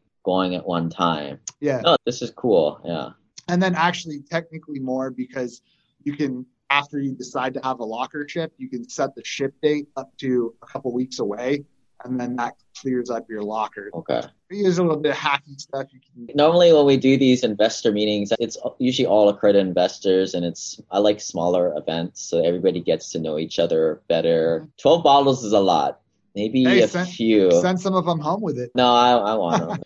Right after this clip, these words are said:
Speaker 1: But I, I can still pay to just ship onesie
Speaker 2: Yeah, correct.
Speaker 1: twosies.
Speaker 2: Yeah.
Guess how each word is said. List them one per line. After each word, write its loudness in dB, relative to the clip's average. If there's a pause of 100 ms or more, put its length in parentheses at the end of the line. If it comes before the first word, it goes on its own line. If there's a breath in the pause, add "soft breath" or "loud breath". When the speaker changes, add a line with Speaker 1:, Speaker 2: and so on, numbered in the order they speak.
(140)
Speaker 1:
But 4
I, 2
I 2
can -4
still 0
pay 4
to -4
just -4
ship -2 (240)
onesie 0
Speaker 2:
Yeah, 4
correct. 2
Speaker 1:
twosies. -2
Speaker 2:
Yeah. -6